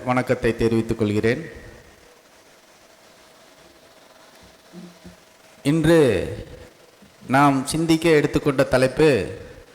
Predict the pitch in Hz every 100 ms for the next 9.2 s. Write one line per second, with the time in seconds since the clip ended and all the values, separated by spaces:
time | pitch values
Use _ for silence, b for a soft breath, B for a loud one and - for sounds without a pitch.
0 | - _ _ _ _ _ 117 135 151 -
1 | 151 151 131 - 113 107 95 - - -
2 | - - - _ _ - _ _ _ _
3 | _ _ _ _ _ _ _ - - -
4 | 117 151 156 - 196 175 160 165 151 156
5 | 151 127 - - - - - 131 139 131
6 | 151 147 117 117 139 - - - - -
7 | _ - _ _ - _ _ _ _ _
8 | _ - _ _ - - 151 160 - -
9 | 147 -